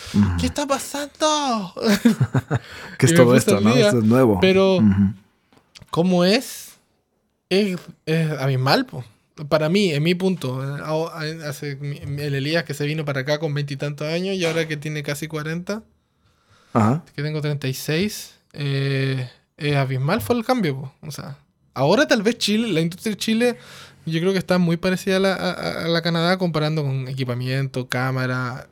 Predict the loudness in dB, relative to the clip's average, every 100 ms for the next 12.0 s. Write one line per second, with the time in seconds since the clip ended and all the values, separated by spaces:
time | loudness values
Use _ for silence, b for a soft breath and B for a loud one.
0 | -6 -2 -2 -2 -4 -6 -10 -12 -12 -10
1 | -10 -10 -16 -6 0 0 0 -2 -4 -6
2 | -6 -2 -2 -4 -8 -6 -4 -2 0 0
3 | 0 -4 -12 -20 _ b b b b b
4 | _ _ _ _ -8 -4 -2 -2 2 6
5 | 6 6 6 6 8 8 6 6 6 6
6 | 4 2 0 -2 -2 -4 -2 0 2 2
7 | 4 0 0 2 2 2 -2 -4 0 2
8 | 0 -4 -12 _ 0 2 2 2 0 0
9 | 2 2 2 0 -2 -4 -4 -4 -6 -4
10 | -2 -2 -2 -2 0 0 2 4 2 2
11 | -2 -2 -4 -2 -4 -2 -4 -2 -4